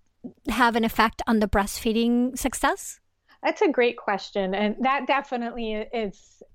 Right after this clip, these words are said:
Speaker 2: can be a very long topic. But, uh, the sh-, the short, <laughs> the short answer is, is that babies breastfeed, they don't nipple feed.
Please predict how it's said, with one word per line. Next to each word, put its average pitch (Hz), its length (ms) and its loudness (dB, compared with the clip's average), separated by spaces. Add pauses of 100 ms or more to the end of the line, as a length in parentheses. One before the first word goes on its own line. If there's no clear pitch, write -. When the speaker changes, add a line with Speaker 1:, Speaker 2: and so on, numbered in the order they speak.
(120)
Speaker 2:
can 254 280 -2
be 226 120 2
a 208 60 0
very 208 240 0
long 190 280 -6
topic. 180 560 -8
But, 185 160 2
uh, 214 180 0 (120)
the 240 100 2
sh-, - 220 -10
the 240 80 -2
short, 349 480 2 (120)
<laughs> 294 140 -2
the 294 80 -4
short 415 320 0
answer 240 420 -2
is, 208 200 -2
is 208 100 -4
that 196 180 -2 (380)
babies 240 340 4
breastfeed, 254 720 -4
they 202 100 -2
don't 214 200 -4
nipple 226 280 -4
feed. 214 340 -4